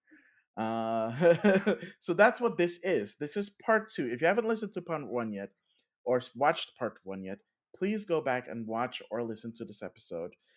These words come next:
uh, before you go into this one, because you might get confused as to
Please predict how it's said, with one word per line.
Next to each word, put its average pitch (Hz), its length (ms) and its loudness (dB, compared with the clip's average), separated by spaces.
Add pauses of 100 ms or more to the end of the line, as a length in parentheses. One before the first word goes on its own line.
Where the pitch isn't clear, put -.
(200)
uh, 95 220 -4
before 110 400 -4
you 110 220 -4 (180)
go 110 160 -4
into 117 200 -6
this 143 220 -8
one, 143 120 -8
because 127 280 -12
you 123 60 -8
might 117 300 -4 (320)
get 120 160 -6
confused 110 420 -10
as 104 240 -8
to 101 340 -8